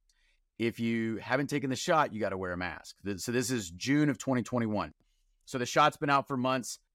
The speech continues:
Plenty of people have already taken it, even though it's not mandatory in the military yet. So when anyone sees me on the base just walking around, they know when they see me,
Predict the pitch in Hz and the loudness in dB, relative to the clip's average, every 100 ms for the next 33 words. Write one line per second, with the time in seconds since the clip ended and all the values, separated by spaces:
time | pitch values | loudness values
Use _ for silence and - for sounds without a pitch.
0 | - 135 147 143 147 123 123 123 120 104 | -12 0 2 2 0 0 2 4 4 2
1 | 131 123 117 110 127 117 113 107 123 95 | 0 0 -2 -2 -2 0 2 0 0 0
2 | 104 104 104 104 95 92 90 87 - 80 | 2 0 0 0 2 2 0 0 -2 -8
3 | 52 - - _ _ _ _ _ _ _ | -8 -12 -14 _ _ _ _ _ _ _
4 | - - 135 131 170 214 220 185 - 240 | -8 -2 0 2 4 4 4 2 2 2
5 | 190 170 147 135 139 147 113 120 131 131 | 2 0 0 0 2 0 0 -6 2 2
6 | 131 123 131 120 95 87 _ _ _ _ | 2 0 0 0 -2 -6 _ _ _ _
7 | _ 107 139 147 160 190 190 185 175 151 | _ -2 0 2 4 4 4 2 0 0
8 | 226 202 131 110 107 | 0 2 2 0 -4